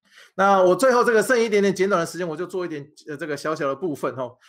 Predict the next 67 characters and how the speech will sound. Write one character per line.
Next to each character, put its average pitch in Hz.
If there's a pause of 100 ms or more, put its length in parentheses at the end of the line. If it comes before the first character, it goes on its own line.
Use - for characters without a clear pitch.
(120)
那， 190 (220)
呃， 165 (260)
所 226
以 214
呢， 202
最 233
后， 220
譬 226
如 233
说 214
我 175
还 185
做 254
了 185
很 156
多 202
活 147
动， 170
譬 214
如 208
说 185
奈 214
米 151
活 151
动 160
嘛， 107 (240)
我 208
也 202
觉 196
得 202
平 196
常 196
在 196
教 185
室 160
里 139
面 151
太 175
无 120
聊 123
了。 120 (280)
那 180
我 190
们 185
因 214
为 196
我 156
们 170
新 233
竹 196
没 185
有 170
地 175
方 175
去， 170
有 143
个 151
地 165
方 170
叫 170
巨 190
城 156
购 156
物 147
中 139
心 120
嘛。 117